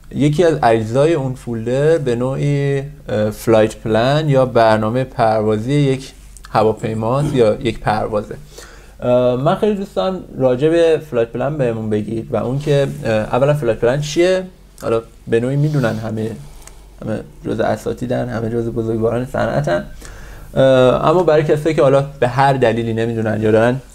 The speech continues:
صرفاً این برنامه رو نگاه می‌کنن تا از حوزهٔ دیسپچری یه سری اطلاعات کسب کنن که اگر علاقه‌مند هستن ورود کنن. فلایت پلن چیه؟ چه جوری نوشته می‌شه؟ اه، چه بخش‌هایی رو داره و چه جوری حالا،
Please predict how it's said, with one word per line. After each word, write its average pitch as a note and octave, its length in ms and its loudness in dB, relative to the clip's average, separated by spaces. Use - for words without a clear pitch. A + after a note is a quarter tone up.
صرفاً A2+ 300 2
این C3 120 0
برنامه A2+ 340 2
رو B2+ 60 -2
نگاه B2 300 -2
می‌کنن D3+ 380 -2
تا C3+ 340 2
از A#2+ 220 -2
حوزهٔ A#2+ 280 2
دیسپچری A#2+ 540 -2
یه D3+ 60 4
سری D3+ 240 0
اطلاعات C#3 400 -2
کسب C#3+ 280 0
کنن C#3 320 -2
که - 180 -6
اگر B2 260 2
علاقه‌مند A2+ 400 0
هستن A#2 280 -6
ورود A#2 320 -2
کنن. - 240 -10
فلایت D#3 300 4
پلن E3 240 0
چیه؟ A#3+ 260 -2
چه G#3+ 140 -2
جوری G3 140 0
نوشته C#3+ 380 0
می‌شه؟ A2+ 440 0
اه، A#2 200 4
چه D3 260 0
بخش‌هایی B2 640 0
رو A#2+ 100 -2
داره A2+ 260 0
و A2 220 0
چه A#2+ 160 -4
جوری A2+ 220 -4
حالا، A2+ 300 2